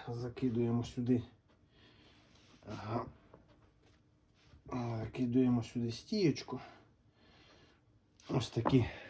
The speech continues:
<clears throat> Закладна,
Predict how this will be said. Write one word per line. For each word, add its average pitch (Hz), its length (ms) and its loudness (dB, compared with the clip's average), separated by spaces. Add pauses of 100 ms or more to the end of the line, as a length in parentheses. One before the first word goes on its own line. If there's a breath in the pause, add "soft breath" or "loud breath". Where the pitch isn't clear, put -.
<clears throat> - 1800 4
Закладна, 123 680 6